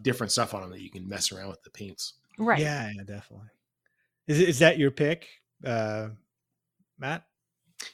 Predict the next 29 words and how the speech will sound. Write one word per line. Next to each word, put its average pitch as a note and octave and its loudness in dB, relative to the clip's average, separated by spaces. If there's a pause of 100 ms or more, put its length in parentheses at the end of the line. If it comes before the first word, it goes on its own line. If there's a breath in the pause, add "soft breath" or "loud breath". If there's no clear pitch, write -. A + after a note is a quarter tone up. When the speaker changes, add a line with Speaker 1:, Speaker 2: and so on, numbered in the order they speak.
Speaker 1:
Yeah, A#3 10
I A3 12
think A3 0
probably, C3+ 4
uh, A#2 -6
any, D#3+ 2 (280)
I'll F#3 10
say F3 6
anything A2+ 0 (580)
Nurgle A2+ -4
related. F#2+ -8 (560)
'Cause E3 4
even G#3 8
with, D#3 2
like, C3+ 4
the A2 -6
Maggiekin A#2 0
that A2 -6
I've G2+ -8
painted, G2 -8
I'm G#2 -8
just A2+ -4
kinda A2+ -8
like, G#2+ -10
"Yeah, B3 -6
I'm A3 -8
just, - -8
you D#3 -4
know, B2 -4